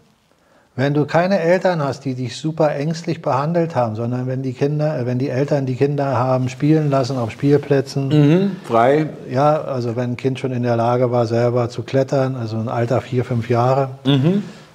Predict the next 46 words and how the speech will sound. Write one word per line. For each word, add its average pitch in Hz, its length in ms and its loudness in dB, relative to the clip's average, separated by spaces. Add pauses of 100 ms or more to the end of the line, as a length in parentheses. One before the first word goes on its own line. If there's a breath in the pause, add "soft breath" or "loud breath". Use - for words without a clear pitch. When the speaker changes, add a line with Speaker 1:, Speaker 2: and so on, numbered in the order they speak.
Speaker 1:
dann 131 180 2
wirst 185 280 4
du 185 40 4
erkennen, 170 480 2
dass 139 200 -2
wenn 147 200 0
diese 151 260 0
Kinder 156 380 0
spielen, 175 320 -2
die 147 100 0
sich 135 200 -6
kaum 156 200 0
verletzen. 151 480 -4 (1120 loud breath)
Die 120 60 0
machen 151 240 2
die 135 80 -4
verrücktesten, 151 680 0
verrücktesten 147 600 -2
Sachen, 156 320 -2
wo 120 160 -4
Eltern 135 340 -4
vielleicht 131 320 0
denken, 127 180 -2
„Oh 135 480 2
Mann, 147 300 -4
jetzt 123 240 -6
fällt 147 220 6
ja 147 100 4
da 139 80 2
runter.“ 135 240 0
Speaker 2:
Ja, 135 160 6
Speaker 1:
Die, 175 60 6
Speaker 2:
ja, 160 80 8
Speaker 1:
die 170 100 6
Speaker 2:
aber 180 100 4
kann 170 120 2
man - 0 -
Speaker 1:
fallen, 151 100 2
Speaker 2:
gar 143 80 4
nicht 131 100 2
hinschauen, 208 440 0
Speaker 1:
die 139 60 0
Speaker 2:
ja. 135 140 4
Speaker 1:
fallen 190 160 0
nicht - 200 -6
runter. 104 240 -10